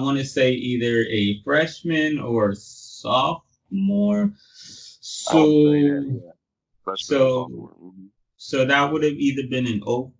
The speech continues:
Speaker 1: five or oh six.
Speaker 2: I think that was probably in oh five. Um, I, I shortly came from New York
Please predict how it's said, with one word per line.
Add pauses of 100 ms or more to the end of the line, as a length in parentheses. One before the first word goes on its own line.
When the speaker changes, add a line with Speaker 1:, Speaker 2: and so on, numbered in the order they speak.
Speaker 1:
five
or
oh
six. (520)
Speaker 2:
I
think
that
was
probably
in
oh (120)
five. (300)
Um,
I, (260)
I (120)
shortly
came
from
New
York